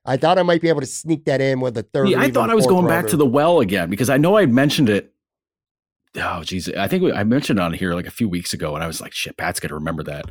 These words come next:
Speaker 2: And the, honestly, if you'd taken it first, justified. A hundred
Speaker 1: Yeah.
Speaker 2: percent justified.
Speaker 1: Yeah.
Speaker 2: Um, but
Speaker 1: It's
Speaker 2: yeah,
Speaker 1: a
Speaker 2: like, I, I, like, I,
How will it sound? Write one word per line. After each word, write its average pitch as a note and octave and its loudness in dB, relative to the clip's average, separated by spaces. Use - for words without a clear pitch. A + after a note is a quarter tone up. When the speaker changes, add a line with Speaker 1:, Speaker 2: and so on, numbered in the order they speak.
Speaker 2:
And A#2+ 4
the, C#3 0
honestly, D#3+ 4
if C#3 4
you'd D3 4
taken D#3 2
it C#3 0
first, - -2
justified. D2+ -6
A - -8
hundred C3+ 2
Speaker 1:
Yeah. G2 0
Speaker 2:
percent F#2+ -2
justified. D2+ -6
Speaker 1:
Yeah. G2+ -8
Speaker 2:
Um, E2 -4
but B2 0
Speaker 1:
It's C#3+ 2
Speaker 2:
yeah, C#3 4
Speaker 1:
a D#3 2
Speaker 2:
like, D3 2
I, C3 0
I, D3+ 2
like, D3+ 2
I, D3+ 2